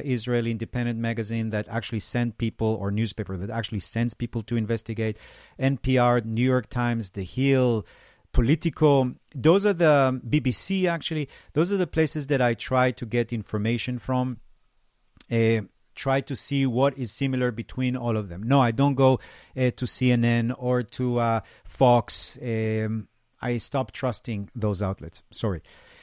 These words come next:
But anyway, what I'm saying is that in the next few days, it will be good for you to look at what is happening with the news, just because we wanna see how the charts of what we talked about are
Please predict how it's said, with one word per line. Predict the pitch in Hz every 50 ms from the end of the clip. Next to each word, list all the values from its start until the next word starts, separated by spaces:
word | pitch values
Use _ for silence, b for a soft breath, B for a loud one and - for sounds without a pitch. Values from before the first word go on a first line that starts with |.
| b b b b b b b b
But | - 160
anyway, | 185 220 233 208 165 135
what | 123 123 131 131
I'm | 135 131
saying | - - 233 240 226 196
is | 180 170
that | 151 160 135 -
in | 147 143
the | 143 160
next | 226 226 -
few | - - 202 202
days, | 165 185 196 185 175 151
it | 151 143
will | 165
be | 156 147 165 139
good | 180 196 -
for | - 180
you | 175 170
to | 165 - 151
look | 143 139 160 156 -
at | 143 131 101
what | 123 127 135 131
is | 123 110
happening | 113 120 123 - - 120 117 117 117 113 113 123 -
with | - 117 127 113
the | 107 117
news, | 113 117 120 113 101 85 -
just | - - 196 202 - -
because | - 190 - - 190 180 143
we | 135 131
wanna | 135 147 170 170 151
see | - - - - 240 247 214 147
how | 120 - - - 165 170
the | 170 143 151
charts | - - - - 180 175 165 139 - - -
of | - 151 113 120
what | 139 139 -
we | 143 139
talked | - 143 143 - -
about | 135 120 120 123 123 120 113 B B B B B B B
are | - 131 127 127 123 123 123 120 -